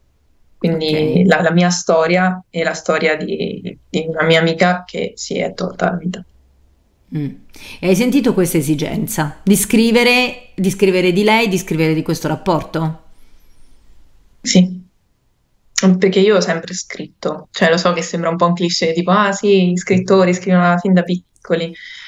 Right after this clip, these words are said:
Speaker 1: però è vero, io ho sempre scritto, anzi ho fatto, facevo fumetti più che scrivere. E io ho scritto sempre di qualcosa di macabro, quindi questa <laughs> non è stata qualcosa di strano il scrivere questo libro, però sì, sempre penso che ognuno di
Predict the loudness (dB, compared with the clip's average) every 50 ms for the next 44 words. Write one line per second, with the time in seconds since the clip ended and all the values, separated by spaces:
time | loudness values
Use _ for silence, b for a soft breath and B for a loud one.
0 | B _ 0 0 0 0 -2 -2 -4 -4 -4 -4 -6 -4 -4 -4 -6 -6 -4 -4
1 | -2 0 0 0 0 0 -4 -4 -4 -4 -4 -2 -6 -2 0 2 2 2 2 0
2 | -2 -2 -4 -10 _ -14 -12 -12 -12 -16 _ -6 -6 -4 -4 -4 -6 -6 -6 -6
3 | -4 -2 0 0 0 -2 -2 B B B B B B B B B B _ _ _
4 | 4 6 6 6 4 0 -2 0 0 0 0 0 0 0 2 0 0 0 2 0
5 | 2 2 2 0 0 -2 -2 0 0 2 2 2 0 0 -2 -2 0 0 0 0
6 | -2 -2 0 0 0 -2 -2 0 0 0 0 -2 -4 -4 -2 -4 2 4 4 6
7 | 6 4 2 0 0 -2 0 0 2 0 0 0 0 -2 0 0 0 0 2 2
8 | 2 0 0 -2 -2 _ 2 2 2 2 0 -2 -4 -6 -4 -6 -6 -6 -6 -8
9 | -8 -8 -8 -8 -8 -8 -10 -12 -12 -18 -10 -2 2 2 2 4 2 0 -2 -2
10 | -4 -6 -6 -6 -6 -4 -4 -4 -4 -6 -10 _ _ -2 0 0 0 -2 -4 -8
11 | -16 _ _ _ _ _ b b b b b b b _ -6 -6 -6 -4 -2 -2
12 | 2 4 4 4 4 2 0 0 -2 -4 -2 2 2 2 2 2 2 2 4 4
13 | 4 4 2 2 2 2 0 0